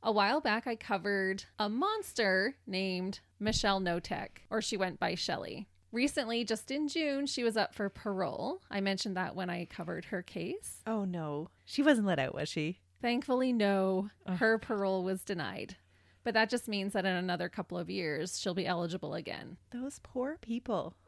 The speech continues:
Speaker 1: Mm-hmm.
Speaker 2: I think we've got enough updates now that we could probably do a whole episode on just updating everybody on where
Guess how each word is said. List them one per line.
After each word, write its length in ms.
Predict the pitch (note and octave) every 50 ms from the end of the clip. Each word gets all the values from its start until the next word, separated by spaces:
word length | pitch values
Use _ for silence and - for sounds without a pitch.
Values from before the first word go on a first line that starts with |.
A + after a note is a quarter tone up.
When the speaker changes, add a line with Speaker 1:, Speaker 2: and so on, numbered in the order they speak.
| -
Speaker 1:
Mm-hmm. 520 | G#3 G#3 G#3 G3+ F#3+ G#3+ F#3+ F#3 F#3 G3+ B3 - _ _ _ _ _ _
Speaker 2:
I 100 | - G#3
think 180 | A3 - F4+ -
we've 160 | F4+ F#4 F4
got 160 | - C#4 B3
enough 320 | A#3 G#3 E3 D3 F3+ - - -
updates 420 | E3+ E3+ - - G3 A3 - - A3+
now 160 | A3 G#3+ A#3
that 140 | B3 A#3+ -
we 100 | F#3+ C4+
could 220 | - G4 G4 - -
probably 460 | - C4+ C4 C4 C4 A#3+ B3 A3+ G#3
do 180 | F#3 G#3+ G#3
a 120 | - - F#3+
whole 500 | - - - - G3+ F#3+ G3 F#3+ F3 -
episode 560 | - F3+ - - F#3 - - C#3+ C3+ - - - -
on 160 | F3+ F#3 F#3
just 200 | F#3+ G3+ - - -
updating 420 | - E3+ - F#3+ E3 D3 C#3+ C#3 -
everybody 440 | - D#3+ E3 F3+ G3 G3+ G#3 - D4
on 220 | C4+ G#3+ F#3 F3+
where 500 | F#3 F3+ F3 E3 E3 E3 D#3+ D#3 E3+ F#3+